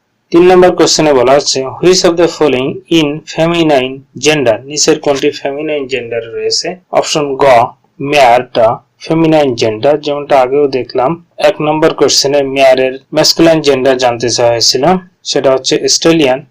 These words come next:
তাহলে ফেমিনাইন জেন্ডার কি, কোনটা এখানে? মেয়ার, মেয়ারটা হচ্ছে ফেমিনাইন জেন্ডার, অপশন গ। চার নম্বর কোশ্চেনে বলা হচ্ছে,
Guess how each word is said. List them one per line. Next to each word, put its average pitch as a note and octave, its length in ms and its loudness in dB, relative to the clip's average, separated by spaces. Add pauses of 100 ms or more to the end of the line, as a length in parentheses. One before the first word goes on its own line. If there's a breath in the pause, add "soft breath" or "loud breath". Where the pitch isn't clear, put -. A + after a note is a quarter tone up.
তাহলে C#3+ 400 0 (380)
ফেমিনাইন E3 500 0
জেন্ডার C3+ 400 0
কি, C#3 360 -6
কোনটা D3 380 -2
এখানে? F3+ 340 0 (260)
মেয়ার, C#3 340 2 (600)
মেয়ারটা C#3 400 -2
হচ্ছে D3+ 280 0
ফেমিনাইন D3+ 640 -2
জেন্ডার, B2 340 -2
অপশন C3+ 300 -6
গ। B2+ 220 0 (400)
চার F3 160 2
নম্বর F#3+ 300 4
কোশ্চেনে F3 380 0
বলা C3 200 2
হচ্ছে, C#3+ 440 -2